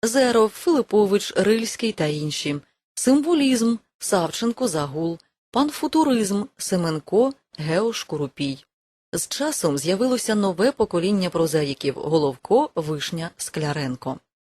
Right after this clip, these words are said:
Мистецтво. Театр, музика.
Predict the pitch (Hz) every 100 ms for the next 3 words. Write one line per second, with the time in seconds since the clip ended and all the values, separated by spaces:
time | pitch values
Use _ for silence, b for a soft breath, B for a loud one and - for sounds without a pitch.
0 | _ _ _ _ _ 233 302 - 285 -
1 | - 135 127 - _ _ _ _ _ -
2 | 185 156 220 320 320 _ 180 175 143 147
3 | 156 143